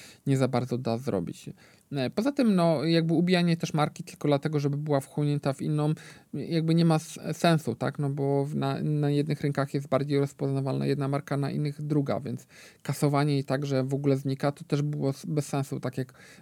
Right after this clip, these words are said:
byłoby zabicie OnePlusa. Nie, został na, w Chinach, w Indiach, bo tam jest bardzo popularny i rozpoznawalny. E, a wiadomo, że żyjemy w globalizacji, ktoś, kto będzie chciał ściągnąć, to ściągnie sobie tego OnePlusa.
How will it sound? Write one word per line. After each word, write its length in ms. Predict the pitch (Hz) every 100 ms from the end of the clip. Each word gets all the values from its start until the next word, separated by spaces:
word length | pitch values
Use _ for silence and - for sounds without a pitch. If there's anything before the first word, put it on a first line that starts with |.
| -
byłoby 600 | 143 139 139 139 139 135
zabicie 440 | 135 143 143 -
OnePlusa. 500 | 135 127 135 113 -
Nie, 260 | - 151 110
został 300 | 131 - 120
na, 240 | 117 117
w 160 | 117 -
Chinach, 360 | - 143 123 -
w 100 | -
Indiach, 360 | 143 151 143
bo 120 | 143
tam 180 | 131 123
jest 140 | 131 139
bardzo 320 | 123 127 127
popularny 540 | - - 123 127 139
i 80 | 131
rozpoznawalny. 640 | 127 - 135 127 120 - - - - - - - - - -
E, 340 | - 123 120 -
a 220 | - 226
wiadomo, 360 | 214 185 170 156
że 240 | 143 143
żyjemy 320 | 135 139 131
w 60 | 135
globalizacji, 680 | 139 131 123 127 123 - 160
ktoś, 260 | - 143
kto 180 | - 135
będzie 240 | 139 131 131
chciał 260 | - 123
ściągnąć, 460 | - 131 131 139 -
to 240 | 131 131
ściągnie 380 | 131 - 135 110
sobie 240 | - 107
tego 240 | - - 52
OnePlusa. 440 | - - - -